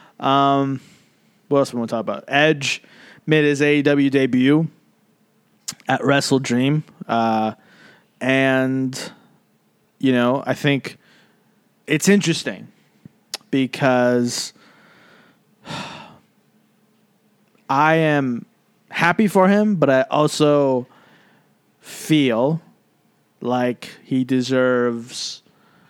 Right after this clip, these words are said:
uh, he deserves better. Happy for him,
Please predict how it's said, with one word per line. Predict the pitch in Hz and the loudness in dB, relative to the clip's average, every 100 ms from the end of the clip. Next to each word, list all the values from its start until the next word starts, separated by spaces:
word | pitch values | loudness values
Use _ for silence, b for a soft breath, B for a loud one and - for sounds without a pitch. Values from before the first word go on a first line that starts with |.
| b b b _ - | b b b _ -14
uh, | - 123 120 113 110 107 107 - - - _ _ _ _ | -6 -2 -2 -2 -2 -4 -4 -8 -12 -20 _ _ _ _
he | 156 | -8
deserves | 147 151 175 | -4 0 0
better. | 143 147 117 - - _ _ _ _ _ _ _ _ _ _ _ _ _ - | 2 0 0 -6 -14 _ _ _ _ _ _ _ _ _ _ _ _ _ -4
Happy | 139 135 131 | -2 0 -2
for | 123 117 | -2 -2
him, | 123 | -4